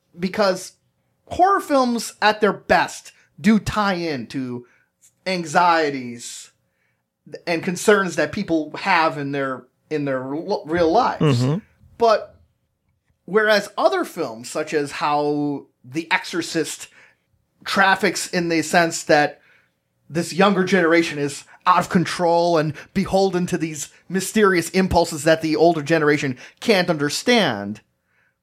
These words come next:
Speaker 1: that's sort of a meaning you can infer from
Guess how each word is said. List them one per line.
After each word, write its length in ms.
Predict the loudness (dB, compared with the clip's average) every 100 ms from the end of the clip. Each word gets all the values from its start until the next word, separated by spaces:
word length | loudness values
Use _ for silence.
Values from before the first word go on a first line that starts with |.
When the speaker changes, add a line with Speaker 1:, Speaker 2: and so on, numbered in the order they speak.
| _ _ _ _ _ _ 0
Speaker 1:
that's 220 | 0 2
sort 160 | 2
of 40 | 2
a 80 | 2
meaning 420 | 0 0 0 0
you 160 | -2
can 420 | -2 -4 -4 -6 -10 _ _ _ _ _ -4
infer 840 | -4 -4 -8 0 2 4 2 -6
from 540 | -6 0 0 0 -6